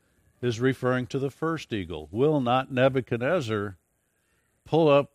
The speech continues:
its roots? Will he not take what he had set up, what he had planted, what he had nurtured, what he was growing in Jerusalem? Will he not pull it up and cut off everything that he's done, uh, everything that,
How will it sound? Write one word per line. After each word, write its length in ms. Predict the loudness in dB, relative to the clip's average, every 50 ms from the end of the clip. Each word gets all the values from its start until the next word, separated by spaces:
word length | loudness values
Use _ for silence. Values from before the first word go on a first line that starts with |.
| _ -4
its 280 | -2 -2 -2 -2 -4
roots? 460 | -4 -2 -2 -2 -2 -4 -6 -12 -16 -14 -10
Will 320 | -4 0 2 2 2 2
he 180 | 2 0 0 0
not 280 | 0 0 0 0 -2 -4 _ -6
take 260 | -2 0 0 0 -2 _ _ _ _ _
what 240 | -6 -4 -2 -2 -4 _ _ _ _ _ _ _ _ _
he 240 | _ 0 2 2 2
had 220 | 2 0 -2 -2
set 320 | -4 -4 -2 0 0 0 0
up, 260 | 0 2 0 0 0 -2
what 180 | -4 -4 -4
he 160 | -2 0 0 0
had 220 | 0 0 -2 -6
planted, 560 | -8 -6 -4 -2 -2 -4 -4 -6 -6 -6 -6
what 160 | -6 -6 -6
he 100 | -6 -6
had 160 | -6 -6 -8 -8
nurtured, 560 | -8 -6 -6 -6 -8 -8 -8 -8 -8 -8 -8
what 180 | -8 -8 -6
he 120 | -6 -6 -6
was 200 | -6 -6 -8 -8
growing 600 | -8 -6 -4 -2 0 0 0 -2 -2 -4 -4 -6
in 100 | -8 -8
Jerusalem? 840 | -8 -8 -6 -6 -6 -6 -8 -8 -10 -10 -8 -8 -8 -10 -12 -14 -18 _ _ _ _ _ _ _
Will 160 | -2 0 0
he 80 | 2 4
not 300 | 4 4 4 2 _ 0
pull 220 | 0 2 4 4
it 60 | 4
up 240 | 4 4 2 2 -2 _ _ _ _ _ _ _ _ _ _ _ _ _ -10 -4
and 260 | -2 -2 -2 -2 -6 -10 _ _ _ _
cut 180 | -6 -2 -2 0
off 280 | 2 2 0 0 2
everything 500 | 0 0 0 0 -2 -4 -4 -4 -4 -2
that 140 | -2 -2 -2
he's 220 | -2 -4 -4 -6 -4
done, 460 | -2 -2 0 0 -2 -4 -8 -10 -16 _ _ _ _ _ _ _ _ _ _ _ _ _
uh, 320 | -4 -2 0 0 -2 -2 -2
everything 440 | -2 -2 0 0 -2 -2 -4 -4 -4
that, 180 | -4 -4 -6